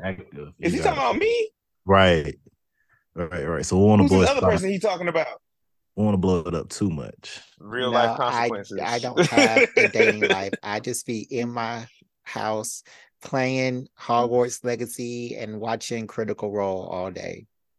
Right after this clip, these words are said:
Speaker 3: and anime.
Speaker 2: But you told us, you've
Speaker 3: Uh,
Speaker 2: told us
Speaker 3: uh,
Speaker 2: off
Speaker 3: that, that,
Speaker 2: pod
Speaker 3: that, that,
Speaker 2: about
Speaker 3: that, that, that, that, that, that.
Speaker 1: What?
Speaker 3: What happens off the
Speaker 2: <laughs>
Speaker 3: pod
Speaker 2: See?
Speaker 3: stays
Speaker 2: See?
Speaker 3: off the pod.
Speaker 2: See?
Speaker 3: What happens
Speaker 2: See?
Speaker 3: off the pod stays
Speaker 2: See?
Speaker 3: off the pod. You bastard.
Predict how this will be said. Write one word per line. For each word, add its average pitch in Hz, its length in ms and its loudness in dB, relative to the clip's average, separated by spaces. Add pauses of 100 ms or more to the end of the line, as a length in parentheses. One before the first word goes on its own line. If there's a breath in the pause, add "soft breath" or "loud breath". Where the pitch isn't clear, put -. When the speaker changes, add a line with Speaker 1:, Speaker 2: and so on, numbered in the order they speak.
(100)
Speaker 3:
and 120 220 -2
anime. 104 260 -8
Speaker 2:
But 113 240 2
you 120 240 -2
told 156 540 0
us, 80 520 -4
you've 170 220 0
Speaker 3:
Uh, - 40 0
Speaker 2:
told 147 180 8
us 127 100 6
Speaker 3:
uh, 170 80 6
Speaker 2:
off 156 60 4
Speaker 3:
that, 165 160 8
that, 170 180 4
Speaker 2:
pod 170 180 4
Speaker 3:
that, 165 180 2
that, 151 100 2
Speaker 2:
about - 320 4
Speaker 3:
that, 156 160 0
that, 165 180 0
that, 175 200 2
that, 180 180 -2
that, 175 200 -4
that. 170 200 0
Speaker 1:
What? 120 160 -2
Speaker 3:
What 170 320 -2
happens 240 400 -4
off 214 240 -4
the 214 60 2
Speaker 2:
<laughs> 202 40 6
Speaker 3:
pod 190 320 4
Speaker 2:
See? 247 300 6
Speaker 3:
stays 233 240 4
Speaker 2:
See? 277 420 6
Speaker 3:
off 208 80 0
the - 100 0
pod. - 280 -4 (100)
Speaker 2:
See? 277 520 4 (100)
Speaker 3:
What 277 260 2
happens 381 440 0
Speaker 2:
See? 233 140 -4
Speaker 3:
off 339 180 4
the 403 300 2
pod 302 460 -4
stays - 400 -2
Speaker 2:
See? 349 300 -2
Speaker 3:
off 269 180 -2 (140)
the 247 80 -4
pod. 214 840 0 (420 loud breath)
You 185 260 -6
bastard. 214 1000 -2